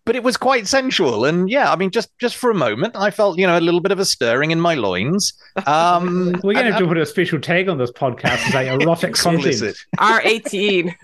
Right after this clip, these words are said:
Speaker 1: But I, I thought that was really well done of them. The fact that they elicited that from me, I mean, they, they were doing a good job.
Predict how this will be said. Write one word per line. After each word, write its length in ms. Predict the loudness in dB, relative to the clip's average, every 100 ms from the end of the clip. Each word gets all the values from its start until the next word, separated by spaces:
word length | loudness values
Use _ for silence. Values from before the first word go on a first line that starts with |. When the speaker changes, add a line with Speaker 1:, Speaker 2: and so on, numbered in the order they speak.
| -12 -12 -18 _ _ -20 -8
Speaker 1:
But 120 | -6 -6 -6 -2 0
I, 180 | -2 -2 -6 -14 -14 -20 -20 _
I 100 | -2
thought 200 | 2 2
that 120 | 2
was 140 | 0 0
really 180 | 0
well 160 | 2 2
done 180 | 2 0
of 120 | -2
them. 120 | -6
The 80 | -2
fact 200 | -2 -2
that 100 | 0
they 140 | 2
elicited 440 | 2 2 0 -2 0
that 240 | 0 0
from 180 | -4 0
me, 480 | 2 2 2 0 -2
I 120 | -2
mean, 260 | 0 0 -2 -6 -2
they, 200 | 0 0
they 260 | -2 -2
were 120 | 0 -2
doing 360 | 0 -2 0
a 40 | -2
good 180 | -2 -2
job. 720 | 0 2 2 0 -2 -6 -6